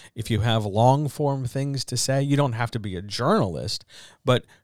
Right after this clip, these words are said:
treat it in that long-form blog post-esque artsy space as opposed to that sort of frenetic Twitterness. Substack's great. Substack Notes became this sort of unknown element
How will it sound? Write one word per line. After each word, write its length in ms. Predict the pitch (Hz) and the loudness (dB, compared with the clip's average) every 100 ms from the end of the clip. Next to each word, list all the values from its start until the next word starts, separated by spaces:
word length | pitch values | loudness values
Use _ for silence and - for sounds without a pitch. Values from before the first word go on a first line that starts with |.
| - | -4
treat 340 | - 170 156 | 2 4 4
it 120 | 147 | 2
in 140 | 127 127 | 0 -2
that 220 | 110 - | -2 -2
long-form 920 | 113 113 113 113 - 110 107 101 101 | 2 4 2 0 -2 -2 -2 -2 -6
blog 640 | 101 95 104 113 113 117 117 | -6 0 4 4 4 -2 -6
post-esque 760 | 110 107 101 143 110 101 - - _ 110 | -2 -2 -4 -4 -4 -4 -6 -12 _ 2
artsy 540 | 117 - - 110 95 | 2 2 -2 -2 -4
space 640 | - - 131 110 - - - - - _ - | -4 0 0 0 0 -2 -6 -20 -20 _ -2
as 220 | 113 113 | 0 0
opposed 500 | 110 120 117 107 - | -2 -2 -2 -4 -6
to 140 | 120 | -6
that 160 | 104 98 | -4 -4
sort 220 | - 92 | -2 -2
of 100 | 92 - - - | -4 -10 -20 -14
frenetic 720 | - - 110 104 98 95 - - | -10 -4 -2 0 -2 -4 -10 -14
Twitterness. 760 | - 135 117 90 67 69 - - _ _ _ _ _ _ _ _ _ _ _ _ _ _ _ | -6 -2 0 -2 -4 -10 -12 -14 _ _ _ _ _ _ _ _ _ _ _ _ _ _ _
Substack's 520 | - 139 117 123 107 - | -8 -6 0 0 0 -2
great. 360 | 98 110 - - - | -4 -4 -6 -16 -12
Substack 520 | - 131 123 - 113 123 | -4 -2 0 0 0 2
Notes 360 | 139 180 - | 4 4 2
became 400 | - 123 127 120 | -8 -4 -2 -2
this 120 | 117 | -2
sort 240 | - 120 113 | -2 -2 -2
of 140 | 104 - | -4 -4
unknown 560 | 123 120 117 113 110 107 | 0 0 2 0 0 -2
element 420 | 117 127 117 101 | 0 0 0 -4